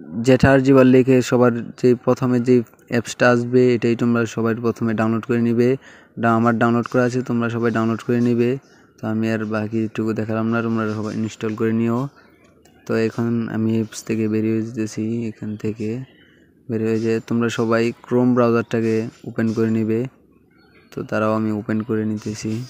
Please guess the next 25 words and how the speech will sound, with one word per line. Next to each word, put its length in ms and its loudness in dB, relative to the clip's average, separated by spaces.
Chrome 280 2
ব্রাউজারে 380 4
ওপেন 440 0
করে 400 -2
তারপরে 560 0
আমি 280 0
যেইভাবে 520 2
লিখতেছি, 520 0
তোমরাও 360 0
ঠিক 260 0
এইভাবেই 420 2
লেখো। 480 0
আর 140 -2
আমি 240 2
স্ক্রিনে 680 0
দিয়ে 180 2
রাখবো, 340 0
তোমরা 260 -4
দেখে 260 -2
নিও। 300 -2
আমি 200 -2
যেইভাবে 340 2
লিখতেছি, 400 -2
তোমরা 340 -4
সব 180 -4